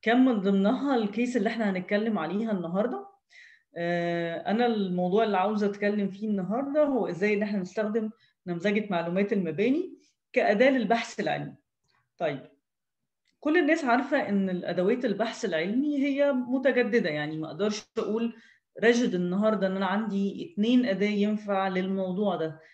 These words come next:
لأ، ده كل يوم في حاجة جديدة بتظهر، في باحث من الباحثين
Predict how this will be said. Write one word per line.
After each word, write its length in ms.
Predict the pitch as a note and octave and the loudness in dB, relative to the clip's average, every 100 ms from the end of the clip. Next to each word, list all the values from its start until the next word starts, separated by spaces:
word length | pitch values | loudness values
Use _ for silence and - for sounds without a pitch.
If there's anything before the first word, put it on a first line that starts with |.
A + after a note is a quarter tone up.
| _ | _
لأ، 180 | F#3 - | -6 -6
ده 140 | D#3+ F3+ | -4 -6
كل 680 | F3+ A#3 A#3+ A#3 G3+ F3 - - | -2 -2 0 -2 -4 -6 -10 -12
يوم 440 | F3 G3 C4 F4+ | -2 0 0 -2
في 200 | F4 - | -8 -6
حاجة 340 | B3 A#3 A3+ A3 | -4 -2 0 0
جديدة 320 | F3+ F#3 G3+ | -2 -2 -2
بتظهر، 520 | G3 G3 A3 B3+ D4+ | -2 -2 -2 0 -2
في 300 | D4 B3+ A#3+ | -2 -6 -4
باحث 460 | G3 A3+ A#3 G#3+ G3 | -2 -2 -4 -8 -8
من 80 | F#3 | -6
الباحثين 680 | F3+ F#3 F3+ - A3+ C#4 | -6 -8 -12 -6 -2 -2